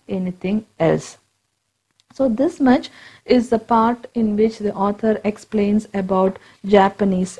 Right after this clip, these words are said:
manners. So as I have told in the beginning, this, this, uh, excerpt about Japanese manners is from the,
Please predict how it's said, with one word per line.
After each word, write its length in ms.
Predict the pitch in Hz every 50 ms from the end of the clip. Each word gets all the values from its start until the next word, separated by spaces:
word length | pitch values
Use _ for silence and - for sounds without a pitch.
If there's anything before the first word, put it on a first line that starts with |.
| -
manners. 720 | 208 185 185 180 180 185 202 196 175 156 151 156 - - - _ _ _ _ _ _
So 220 | - - 247 240 -
as 220 | - 240 240 254 254
I 100 | 262 254
have 280 | 247 247 247 240 -
told 300 | - 269 269 294 320 320 320
in 160 | 254 254 254
the 80 | 262 277
beginning, 560 | 240 233 233 196 214 208 196 202 254 349 - - - - _ -
this, 340 | 196 208 254 269 - - - _ _ -
this, 400 | 214 247 277 285 - - - - _ -
uh, 240 | 226 233 226 226 - -
excerpt 580 | - 254 254 - - - 262 262 269 269 - -
about 480 | - 233 226 226 233 226 240 247 247 247 - _ -
Japanese 600 | 196 - 226 214 214 220 - 233 240 247 240 - 220
manners 500 | 208 202 196 196 196 214 277 403 392 - - - - - _ -
is 300 | 247 254 277 277 - -
from 500 | - _ - 254 233 226 233 240 247 226
the, 240 | 254 269 320 403